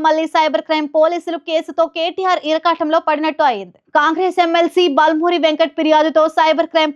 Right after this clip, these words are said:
పోలీసులు ఎఫ్ఐఆర్ నమోదు చేశారు. సీఎం రేవంత్ పై అనుచిత వ్యాఖ్యలు చేశారని, కేటీఆర్ పై చర్యలు తీసుకోవాలని వెంకట్ సీసీఎస్ పోలీసులకు చేసిన ఫిర్యాదులో పేర్కొన్నారు. సీఎం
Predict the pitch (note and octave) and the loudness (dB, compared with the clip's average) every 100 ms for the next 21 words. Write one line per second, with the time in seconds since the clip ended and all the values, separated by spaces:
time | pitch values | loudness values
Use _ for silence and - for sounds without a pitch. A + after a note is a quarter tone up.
0 | D#4 E4 F4+ F4 E4 C#4 C#4+ D#4 D#4+ D#4 | 2 2 0 -2 -2 -2 0 2 2 0
1 | D#4+ E4+ B3+ A#3 G3+ E3+ - _ - C#4+ | 0 -2 -4 -12 -12 -16 -20 _ 0 2
2 | D4 D4 D#4 F4+ E4 D#4+ E4+ D#4+ E4 - | 2 2 2 0 -4 0 0 0 -2 -4
3 | D4+ D#4 D#4+ - F4 D#4+ D#4+ E4 E4 D#4 | -2 -2 -2 -4 -8 -2 -2 0 -2 -4
4 | E4 D#4+ D#4+ D#4 D#4+ D4+ D4+ D#4 D#4+ _ | -6 -4 0 0 -2 -6 -4 -6 -8 _
5 | _ - E4+ F#4+ F#4 F4 F#4+ G4 G4+ F#4 | _ 0 2 2 -2 -2 -4 -2 -2 0
6 | E4+ F4+ D4 E4 D#4+ F4 - F4+ F#4 G4+ | 0 0 -2 -2 0 -4 -2 -2 0 0
7 | G4+ - F4+ F#4 F#4 F4+ F4+ F4+ E4+ F4 | -4 0 0 0 -2 -4 -4 -4 -2 -2
8 | E4 E4 D#4+ D#4+ D#4+ D#4+ C4+ B3+ A3+ F#3 | -2 0 0 2 0 2 -2 -2 -10 -12
9 | E3+ _ _ _ _ - D4 | -14 _ _ _ _ -2 0